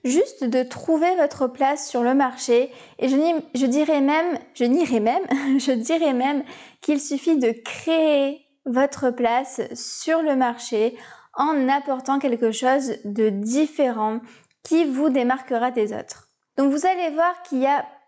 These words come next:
plein de manières différentes de se démarquer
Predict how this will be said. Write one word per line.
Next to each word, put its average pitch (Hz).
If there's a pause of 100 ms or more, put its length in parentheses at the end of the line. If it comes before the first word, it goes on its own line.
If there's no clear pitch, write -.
(120)
plein 330
de 302
manières 262
différentes 247
de 226
se 214
démarquer 240